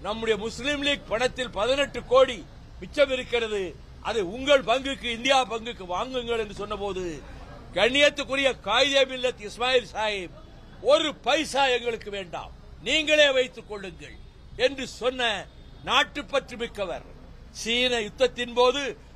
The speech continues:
தன் மகனை யுத்தகலத்துக்கு அனுப்புகிறேன் என்று பண்டித ஜவஹர்லால் நேருவுக்கு கடிதம் எழுதியவர்.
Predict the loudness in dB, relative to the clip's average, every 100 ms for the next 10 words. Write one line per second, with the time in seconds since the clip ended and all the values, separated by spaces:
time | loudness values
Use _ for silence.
0 | 2 2 2 -2 0 2 2 0 -6 -16
1 | 0 4 4 2 0 -6 -4 -4 -4 -2
2 | 2 2 0 -4 -6 -6 -10 -10 -2 -2
3 | 0 0 2 4 4 4 4 2 2 0
4 | 0 -8 -8 -8 -8 -12 -18 -2 0 2
5 | 4 4 4 -10 -8 -6 -6 -6 -8 -14
6 | -18